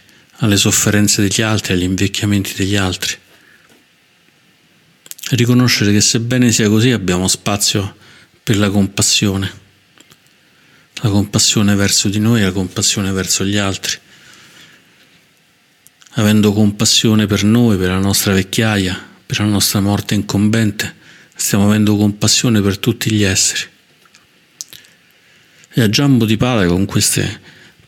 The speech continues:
pochissime parole che disse, era quello che stava puntando. Stava puntando a, a dire: "Abbi compassione, apri il tuo cuore a te, apri il tuo cuore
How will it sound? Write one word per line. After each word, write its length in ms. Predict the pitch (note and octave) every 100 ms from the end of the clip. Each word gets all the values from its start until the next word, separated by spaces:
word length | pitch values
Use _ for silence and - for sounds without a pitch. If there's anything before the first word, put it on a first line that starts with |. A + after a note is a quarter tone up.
| -
pochissime 560 | G#2+ A#2+ B2+ - G2+
parole 320 | G#2 G#2+ G#2+
che 160 | G2 G2+
disse, 320 | A2+ A#2 -
era 120 | F2+
quello 300 | F2+ G2 F2
che 120 | F2 F2+
stava 520 | - G#2 F#2+ G2 -
puntando. 680 | - A#2 G2+ G#2+ G2+ G2 G2 - - _ - - - - - - -
Stava 300 | - - A2+
puntando 600 | A2+ G#2 G#2+ B2 A2+ G#2+
a, 260 | G2+ G2 G#2+ _ _ _ _ _ _ _
a 140 | -
dire: 400 | A2 A#2 G#2+ G2
"Abbi 260 | A2+ C3+ B2
compassione, 840 | A2 G#2+ G#2 G#2+ - B2+ G#2+ G#2+ - - _ _ - - - _
apri 300 | - A#2+ A#2
il 120 | A2+ -
tuo 140 | G#2
cuore 240 | G#2 G2+
a 40 | F#2+
te, 360 | - C3 B2
apri 220 | G2+ G#2 G2+
il 120 | G2+
tuo 140 | G2+
cuore 480 | G2 G#2 G2 F#2+ -